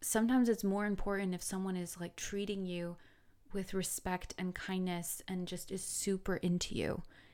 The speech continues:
in every other way, you know? And if the sex is just lacking passion, you can totally, like, get more comfortable with each other, and then that could build, that could grow.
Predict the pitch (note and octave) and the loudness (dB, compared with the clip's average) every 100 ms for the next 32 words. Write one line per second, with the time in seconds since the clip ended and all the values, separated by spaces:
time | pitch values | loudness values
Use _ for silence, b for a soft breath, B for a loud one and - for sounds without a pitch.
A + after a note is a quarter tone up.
0 | B G3 - G3 F#3 G3 - F#3 E3+ E3 | B -2 2 0 2 0 2 2 2 2
1 | F3 F3 - F3+ F3+ F#3+ G3 G3 - G3+ | 0 2 2 2 2 2 2 2 0 0
2 | - G#3+ - - - B B B - A3+ | 2 0 -2 -6 -8 B B B 4 6
3 | A#3 G#3+ G3 F#3 F#3 F3 G#3 A3 G3 F#3 | 6 6 4 6 6 8 8 8 6 4
4 | A3 G3 - G3+ G#3+ F3+ E3+ E3 - - | 6 8 8 6 4 2 0 -4 -6 -12
5 | - G3 G#3 F#3 - G3+ G#3+ - G#3+ G3 | -6 -2 0 0 0 -2 -2 4 8 8
6 | F#3+ F3+ F#3+ F3+ F3+ F3 F3 E3+ F#3 - | 6 2 2 4 6 6 4 2 0 0
7 | E3+ - G3+ B3+ F#3+ F#3 F#3 G3+ F3+ F#3 | -2 2 2 4 2 0 0 -2 0 2
8 | G3 A3 F3 | 4 4 2